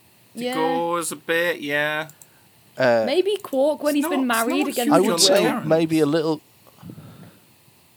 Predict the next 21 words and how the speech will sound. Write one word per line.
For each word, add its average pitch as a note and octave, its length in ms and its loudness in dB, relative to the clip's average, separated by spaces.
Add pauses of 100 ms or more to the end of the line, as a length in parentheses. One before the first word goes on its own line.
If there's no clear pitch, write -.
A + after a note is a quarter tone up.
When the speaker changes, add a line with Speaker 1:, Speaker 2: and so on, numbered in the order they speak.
(1400)
Speaker 3:
a C#3 80 -4
little D3+ 180 2
bit, E3 220 2
yeah. C#3 280 4
What D#3 200 6
about D3 320 4 (140)
O-, C#3 280 2
O'Brien A#2+ 800 2 (100)
wanting A2+ 520 -6
to A2 240 -2
talk - 320 -6
to A2+ 60 -4
Sisko G#2+ 460 -2
when G#2 100 -6
he's G#2 120 -10
in G#2+ 60 -10
the G#2 60 -8
middle G#2 180 -6
of F#2+ 80 -6
a A2 40 -4
meeting? G#2+ 420 -8